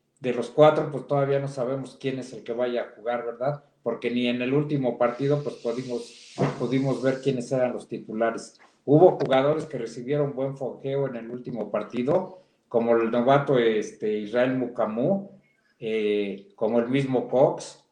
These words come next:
eh, estuvieron, eh, muy, eh, muy, eh, con mucha actividad en el último partido. También Luke Gifford, ese es un hombre que creo que puede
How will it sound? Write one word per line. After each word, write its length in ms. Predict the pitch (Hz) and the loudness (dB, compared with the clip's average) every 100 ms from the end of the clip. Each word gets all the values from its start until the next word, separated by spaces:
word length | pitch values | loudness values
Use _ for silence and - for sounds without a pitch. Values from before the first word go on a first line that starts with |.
| _ _ _ _ | _ _ _ _
eh, 140 | 120 110 | -6 -6
estuvieron, 580 | - 113 127 135 131 | -6 -2 2 2 2
eh, 220 | 117 107 104 | 0 -2 -4
muy, 960 | 110 117 120 127 123 120 104 98 - _ _ _ _ _ - | -4 -4 0 0 0 0 -2 -6 -12 _ _ _ _ _ -8
eh, 640 | 123 113 110 110 110 107 110 | -2 0 0 0 -2 -4 -2
muy, 360 | 123 135 131 120 | 0 2 0 0
eh, 520 | 117 113 107 107 104 | 2 2 2 -2 0
con 140 | 117 | 0
mucha 240 | 120 139 135 | 0 0 -2
actividad 480 | - 113 110 127 127 | -2 -4 0 0 0
en 100 | 113 | -2
el 140 | 110 | -4
último 380 | 120 127 107 101 | -6 -4 -4 -2
partido. 760 | 107 104 123 143 - - - _ | -4 -2 2 2 2 -6 -20 _
También 420 | - 113 120 135 | 0 0 4 4
Luke 300 | 123 139 135 | 4 2 2
Gifford, 440 | 113 139 139 156 165 | 0 -2 2 2 2
ese 320 | 135 - 151 | 0 0 -2
es 100 | 143 | 0
un 160 | 147 143 | 0 2
hombre 280 | 143 139 | 2 -2
que 180 | - 117 | -4 -8
creo 200 | - 135 | -4 -4
que 220 | - 113 - | 0 -2 -2
puede 520 | 131 135 127 113 101 | -4 -2 -2 -2 -6